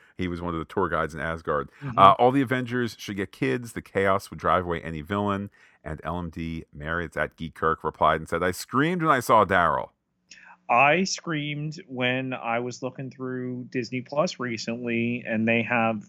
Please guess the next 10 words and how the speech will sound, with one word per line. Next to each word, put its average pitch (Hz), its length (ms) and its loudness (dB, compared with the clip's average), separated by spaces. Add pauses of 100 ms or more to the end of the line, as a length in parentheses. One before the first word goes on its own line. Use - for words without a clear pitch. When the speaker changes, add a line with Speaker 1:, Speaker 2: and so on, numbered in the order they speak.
Speaker 2:
all 110 640 2
those 147 380 0
one-shots 101 760 -2
now. 82 460 -8
So 98 640 -4 (520)
definitely 131 1000 -2
bang 113 500 -2 (120)
for 113 160 -6
their 104 160 -4
buck, 104 400 0